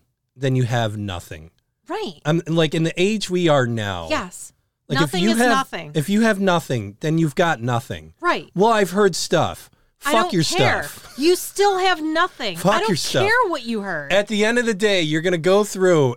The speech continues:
Speaker 1: and tell me all your stuff that you heard, and then I'm gonna say, "Well, how much of that is true?" And you're gonna go, "I don't know." You know,
Speaker 2: Uh, yeah.
Speaker 1: so
Speaker 2: Yeah. How
Speaker 1: let's
Speaker 2: much
Speaker 1: just
Speaker 2: of that
Speaker 1: save
Speaker 2: can you back up with
Speaker 1: everyone the
Speaker 2: actual
Speaker 1: time.
Speaker 2: evidence?
Speaker 1: Yeah, let's,
Speaker 2: Yeah.
Speaker 1: yeah, let's save everybody the time.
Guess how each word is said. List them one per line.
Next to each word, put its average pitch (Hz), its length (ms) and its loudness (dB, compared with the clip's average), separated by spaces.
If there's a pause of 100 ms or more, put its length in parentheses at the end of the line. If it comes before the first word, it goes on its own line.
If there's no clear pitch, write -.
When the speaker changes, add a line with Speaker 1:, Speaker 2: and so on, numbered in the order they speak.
Speaker 1:
and 147 240 0
tell 202 220 2
me 160 160 2
all 147 260 2
your 185 140 4
stuff 175 380 0
that 131 160 0
you 117 120 -4
heard, 117 220 -2
and 117 80 -4
then 131 80 0
I'm 135 100 0
gonna 135 140 0
say, 127 220 -2 (160)
"Well, 143 100 -2
how 196 120 2
much 208 240 0
of 196 60 2
that 185 140 4
is 165 140 0
true?" 180 260 2
And 117 100 2
you're 135 120 2
gonna 143 160 0
go, 123 180 0 (340)
"I 120 160 0
don't 113 140 -2
know." 90 300 -4 (560)
You 170 120 4
know, 156 120 4
Speaker 2:
Uh, 107 60 0 (140)
yeah. 349 300 0
Speaker 1:
so 180 440 4
Speaker 2:
Yeah. 269 220 -4 (200)
How 170 120 0
Speaker 1:
let's 208 120 0
Speaker 2:
much 320 60 2 (120)
Speaker 1:
just - 40 -4
Speaker 2:
of 285 80 -4
that 285 120 0
Speaker 1:
save 196 240 4
Speaker 2:
can - 80 4
you 269 140 -2
back 254 320 -2
up 247 160 -4
with 220 100 -2
Speaker 1:
everyone 175 520 2
the 165 80 4
Speaker 2:
actual 208 160 2
Speaker 1:
time. 151 380 2
Speaker 2:
evidence? 113 320 -2
Speaker 1:
Yeah, 143 240 4
let's, 123 160 2
Speaker 2:
Yeah. 180 240 -2
Speaker 1:
yeah, 139 180 0
let's 139 260 -4
save 151 260 -2
everybody 110 380 -2
the 95 160 -12
time. 82 440 -16